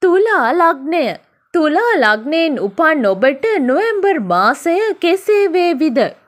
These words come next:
ලග්නාධිපති සිකුරු තුන්වැන්නේ ඇති මෙම මාසය තුලා ලග්න හිමියන්ට ජයයි. ක්‍රියාශීලීව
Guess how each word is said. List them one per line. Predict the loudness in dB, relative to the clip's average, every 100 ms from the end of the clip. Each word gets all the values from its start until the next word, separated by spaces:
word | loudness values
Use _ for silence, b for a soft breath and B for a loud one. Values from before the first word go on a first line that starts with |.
| _ b b b b
ලග්නාධිපති | -2 2 2 2 -6 -8 -2 -2 -2 -2 -4
සිකුරු | -2 -6 -2 0 0
තුන්වැන්නේ | 0 -2 -2 0 0 0 0 0
ඇති | -2 0 0 0
මෙම | 0 0 0
මාසය | 2 2 0 -2 0 2 0 B B B
තුලා | 0 2 2 2
ලග්න | 2 0 0 -4
හිමියන්ට | -2 0 0 0 -2 0 -2
ජයයි. | 2 2 2 0 -6 _ b b b
ක්‍රියාශීලීව | 0 2 2 0 -2 -2 0 -2